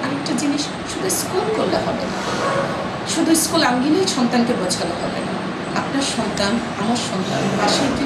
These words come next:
কি করছে, কতটুকু সময় কোথায় ব্যয় করছে, তার বন্ধুরা কেমন, তার বান্ধবীরা কেমন,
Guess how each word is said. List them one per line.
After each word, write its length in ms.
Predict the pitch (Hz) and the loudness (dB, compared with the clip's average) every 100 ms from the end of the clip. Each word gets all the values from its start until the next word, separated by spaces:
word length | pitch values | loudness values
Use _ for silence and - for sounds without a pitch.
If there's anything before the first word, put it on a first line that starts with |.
| - | -2
কি 80 | - 247 | 0 0
করছে, 320 | 190 - - - - - - - - | 0 0 -2 -2 -4 -4 -6 -4 0
কতটুকু 420 | 370 508 494 - - | 2 4 2 2 2
সময় 260 | - 285 285 - | 4 4 4 2
কোথায় 320 | 277 - 370 381 | 0 2 2 4
ব্যয় 200 | 175 160 165 | 4 2 2
করছে, 320 | 165 - - - - - - - - | 0 0 0 -4 -6 -6 -6 -2 2
তার 120 | 240 247 | 4 6
বন্ধুরা 360 | 262 269 302 302 | 6 6 2 4
কেমন, 280 | 190 175 170 - - | 2 2 0 0 2
তার 140 | 233 214 | 2 4
বান্ধবীরা 540 | 196 196 196 247 247 240 185 | 2 2 2 2 2 2 2
কেমন, 220 | 165 | -2